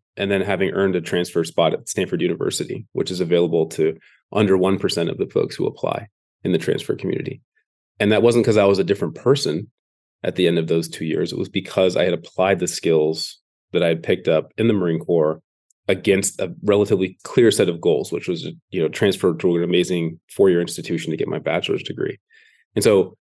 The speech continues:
I had a very clear goal, and then I really pushed myself to get to that level, but I wouldn't, just wanting to do it didn't make a difference. The difference was having the discipline. So in a very practical daily way,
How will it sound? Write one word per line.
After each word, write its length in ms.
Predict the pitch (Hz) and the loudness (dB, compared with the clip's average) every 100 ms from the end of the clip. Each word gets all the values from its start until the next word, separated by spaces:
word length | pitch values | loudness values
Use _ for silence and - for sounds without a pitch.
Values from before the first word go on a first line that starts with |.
| _ _ _ - | _ _ _ -2
I 80 | 104 | 0
had 180 | 117 | 0
a 40 | 104 | 2
very 180 | 104 98 | 4 4
clear 200 | 104 92 | 2 2
goal, 320 | 92 92 - | 4 4 0
and 100 | 98 | -4
then 80 | 92 | -4
I 40 | |
really 240 | 90 95 90 | 0 0 0
pushed 260 | - 170 | 0 0
myself 420 | 104 95 98 90 - | 0 0 0 -2 -2
to 80 | |
get 240 | 85 85 85 | -2 -2 -2
to 80 | 87 | -2
that 160 | 85 | -2
level, 300 | 85 85 85 | -2 -2 -2
but 140 | 85 90 | 0 2
I 40 | |
wouldn't, 340 | 101 101 - | 2 0 -4
just 220 | - 107 87 | -4 -4 -2
wanting 400 | 87 131 135 101 | 2 4 4 4
to 80 | |
do 160 | 85 92 | 4 2
it 100 | 85 | 2
didn't 200 | 92 82 | 0 0
make 160 | 82 82 | -2 -2
a 40 | |
difference. 360 | 80 80 82 - | -4 -4 -4 -4
The 60 | |
difference 320 | 80 82 82 82 | -4 -2 -4 -6
was 100 | 80 | -6
having 300 | 82 85 85 | -4 -4 -4
the 80 | |
discipline. 520 | - 85 - - 82 - | -4 -4 -4 -4 -6 -2
So 200 | 90 82 | -2 -2
in 180 | 95 | -2
a 120 | 90 85 | -4 0
very 180 | 95 | 0
practical 420 | 82 - 90 - 85 | 0 -2 -2 -2 -2
daily 340 | 82 85 82 | 2 2 2
way, 340 | 80 78 80 | 0 0 -4